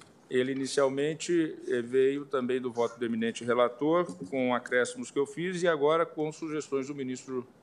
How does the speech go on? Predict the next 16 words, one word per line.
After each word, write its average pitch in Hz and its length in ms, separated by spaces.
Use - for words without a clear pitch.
Gilmar 123 440
Mendes. 120 560
Item 170 260
o-, 170 380
oitavo. 143 600
Isso 208 260
eu - 60
também 202 520
entendo 151 360
que - 80
é 160 40
importante 165 600
nós 143 560
trazermos 135 1160
essa 139 360
tese, 117 640